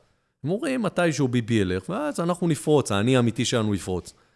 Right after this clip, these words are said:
אני גם לא חושב שגלנט נמצא, אתה יודע, זה, זה ספקטרום רחב. גלנט כן עשה איזה צעד קטן. אז הוא כן, אתה יודע, היה איזה שלב שהוא הרגיש שהוא לא יכול יותר ל-, ל-, לשאת את זה. אני, אגב, לא חשבתי שהוא יעשה, כי גלנט הוא, אה, מבין מקיאווליזם היטב.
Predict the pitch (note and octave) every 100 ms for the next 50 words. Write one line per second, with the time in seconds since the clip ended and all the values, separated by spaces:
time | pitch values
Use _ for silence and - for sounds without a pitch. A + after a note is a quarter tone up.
0 | _ _ _ A2 A2 G#2+ B2+ D3+ B2 D#3
1 | C3 D3 C3+ A#3 A#3 E3 C3 A2+ G2+ A2+
2 | C#3+ G2+ G2+ F#2+ - G3+ G3+ F3 F3 D3
3 | G#3 A2 A2+ B2 B2+ - G3+ C#4+ - F#3+
4 | C#3+ G#2+ - A#2+ A2+ - - F#2+ D#2 -
5 | _ _ _ _ _ - F#2 G2 - D#3
6 | F#3+ F3+ - G#2 G#2+ A#2 G2 F#2 G#2 G#2+
7 | - C3 A#2+ B2+ G#2 B2 A#2+ A2+ B2+ -
8 | D#3+ C#3+ A2+ G#2 F#2 F#2 G2 G2 G2+ G2
9 | G2 G2 D#3 C#3 G2+ F2 - _ _ _
10 | F#2+ G#2 G#2+ A2+ D3 F#3+ D#3+ A#2+ A#2 G#2
11 | G2 A2 G2+ G2 F2+ - _ _ _ _
12 | - G#2+ A2+ G#2 A2+ A2+ A2 A2 G#2+ G#2+
13 | G#2 A2 A2+ D3+ C#3 - G#2+ A#2 B2 A#2
14 | A#2 A2+ E3+